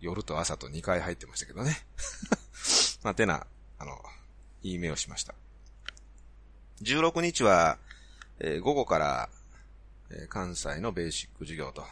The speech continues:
いうことだったんですけど、午前中から入りまして、で、隣の部屋でね、あの、スクールを修了した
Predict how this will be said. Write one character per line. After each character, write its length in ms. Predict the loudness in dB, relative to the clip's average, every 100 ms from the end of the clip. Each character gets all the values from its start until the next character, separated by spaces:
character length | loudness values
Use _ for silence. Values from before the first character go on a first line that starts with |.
| -12
い 80 | -10
う 60 | -10
こ 100 | -10
と 100 | -10
だ 80 | -12
っ 40 |
た 200 | -14 -18
ん 80 | -14
で 80 | -12
す 80 |
け 80 | -4
ど、 160 | 2 2
午 140 | 2
前 220 | -2 -2 -4
中 200 | -6 -4
か 120 | -2
ら 100 | -2
入 160 | -2
り 80 | -6
ま 120 | -6
し 100 | -6
て、 160 | -6 -6 -8 -18 -20 -20 -20 -20 -20 -20 -20 -8 6
で、 480 | 8 10 8 6 4 -14 -16 -20 -20 -20 -20 -20 -20 -10
隣 360 | 2 6 6
の 140 | 6 6
部 20 |
屋 180 | 8 6
で 120 | 4
ね、 340 | 2 0 -2 -12 -20 -18
あ 80 | -16
の、 380 | -14 -14 -16 -18 -20 -20 -20 -20 -20 -20 -20 -20 -20 -20 -20 -20 -20 -20 -20 -16 -12
ス 80 | -8
ク 100 | -4
ー 140 | -2
ル 120 | 0
を 60 | 0
修 200 | 0 0
了 220 | 2 2
し 60 | 4
た 500 | 6 6 6 2